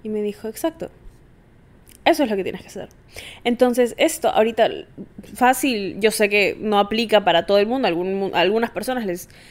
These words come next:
les apasionará o, o les ayudará a otras cosas diferentes a las mías. Y yo sé que fácil las cosas no aplican para todos, pero estoy segura que aplicará a la gran mayoría. Enfócate en tus sueños,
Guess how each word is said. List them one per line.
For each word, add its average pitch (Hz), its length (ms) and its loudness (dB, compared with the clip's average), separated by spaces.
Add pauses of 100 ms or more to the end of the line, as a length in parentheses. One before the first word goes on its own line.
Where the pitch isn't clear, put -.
(140)
les 202 140 2
apasionará 196 760 6
o, 170 220 4
o 185 140 4
les 170 160 0
ayudará 185 380 6
a 190 40 8
otras 185 220 2
cosas 190 260 -4
diferentes 175 640 -4 (280)
a 156 80 -2
las 170 160 -2
mías. 240 460 0 (1120)
Y 233 120 -2
yo 320 140 6
sé 381 180 2
que 311 400 2 (240)
fácil 254 420 4
las 214 120 4
cosas 220 260 -2
no 214 80 2
aplican 208 320 0
para 180 200 0
todos, 196 240 0
pero 240 180 2
estoy 277 200 -4
segura 269 320 0
que 254 80 -4
aplicará 190 320 -2
a 175 40 -2
la 180 80 2
gran 180 220 -2
mayoría. 175 460 -4
Enfócate 262 640 -2
en 202 100 -6
tus 180 140 -10
sueños, 185 680 -10